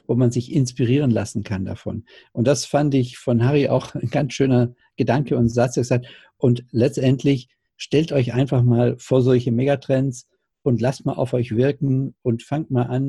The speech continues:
ein bisschen zu assoziieren, was heißt denn das eigentlich alles? Also muss es nicht nur so analytisch-faktisch sein, sondern was geht einem so durch den Kopf, was empfindet man teilweise im Bauch bei solchen Megatrends?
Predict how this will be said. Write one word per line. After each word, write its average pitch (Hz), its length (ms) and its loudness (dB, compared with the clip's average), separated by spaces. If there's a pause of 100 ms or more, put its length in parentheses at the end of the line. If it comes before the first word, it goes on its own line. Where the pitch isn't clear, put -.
ein 113 200 -4
bisschen 123 420 -4
zu - 140 -8
assoziieren, 123 800 -2 (320)
was - 260 -6
heißt 143 300 -4
denn 113 120 0
das 107 200 -2
eigentlich 104 640 -6
alles? 104 340 -6 (220)
Also 117 220 -2 (140)
muss 123 200 -2
es 120 120 -4
nicht 143 140 -4
nur 131 160 2
so 120 240 0 (320)
analytisch-faktisch 135 1040 0
sein, 156 320 0
sondern 123 420 0 (280)
was 131 280 -2
geht 147 260 -2
einem 139 180 0
so 127 120 4
durch 123 180 2
den 131 140 0
Kopf, - 360 -6
was 123 160 -2
empfindet 147 460 0
man 127 180 -2
teilweise 123 480 -2
im 120 160 -2
Bauch 127 320 0
bei 123 120 0
solchen 123 300 -4
Megatrends? 120 600 -4